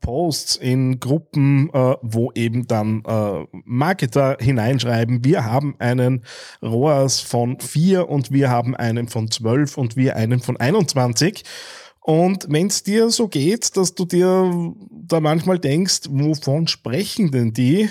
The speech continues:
Ähm, der roas ist der Return on Advertising Spend. Das heißt, es geht einfach darum, äh, was bringt dir deine Werbung, in welchem Verhältnis spült dir,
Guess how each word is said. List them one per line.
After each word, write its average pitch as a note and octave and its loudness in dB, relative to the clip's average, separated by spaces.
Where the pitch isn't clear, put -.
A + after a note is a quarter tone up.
Ähm, D3+ 0
der D#3+ 0
roas D3 0
ist - -2
der D#3 0
Return C#3 0
on C#3 0
Advertising A2+ -2
Spend. A#2+ 0
Das C#3 -2
heißt, B2 0
es D3+ -2
geht - -2
einfach C3+ -2
darum, C#3+ 2
äh, D3 0
was A#2 -2
bringt D#3 0
dir D#3 2
deine A#2+ 0
Werbung, D#3 0
in C3+ -2
welchem C#3 -2
Verhältnis C#3+ 0
spült - -2
dir, E3 4